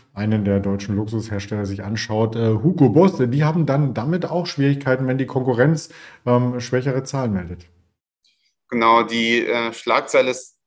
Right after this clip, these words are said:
Speaker 2: meiner Meinung nach ein wenig irreführend. Ist grundsätzlich richtig, dass Hugo Boss heute schwächer ist, aber jetzt auch nur um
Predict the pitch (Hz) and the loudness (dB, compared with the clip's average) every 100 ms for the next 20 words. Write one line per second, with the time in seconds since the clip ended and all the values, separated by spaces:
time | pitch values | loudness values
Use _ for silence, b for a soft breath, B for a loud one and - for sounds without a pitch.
0 | - 113 117 117 117 113 117 113 113 113 | -14 -8 -2 -2 0 -2 -4 -4 -6 -4
1 | 139 151 151 156 147 127 113 - 127 131 | -2 0 0 2 2 0 -10 -8 -6 -4
2 | 123 113 123 143 127 120 117 117 110 120 | -6 -4 -6 -6 -4 -4 -2 -6 0 -2
3 | - 113 117 - 131 147 135 131 113 110 | 0 -2 -2 0 2 6 6 6 2 -4
4 | 110 - 113 113 - 113 117 117 113 110 | -4 0 2 2 -2 -8 2 2 2 -4
5 | 104 | -10